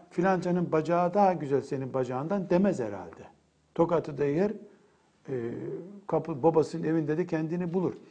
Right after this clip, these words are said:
Ama şeytan o gördüğü bacakların farkını yatak odasında ona hissettirir.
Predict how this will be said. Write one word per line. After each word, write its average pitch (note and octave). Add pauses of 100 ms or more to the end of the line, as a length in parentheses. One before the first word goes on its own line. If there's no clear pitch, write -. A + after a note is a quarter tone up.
(420)
Ama C3
şeytan C3+ (520)
o C3
gördüğü B2
bacakların B2+ (760)
farkını C#3 (600)
yatak F3
odasında C#3
ona C#3+
hissettirir. -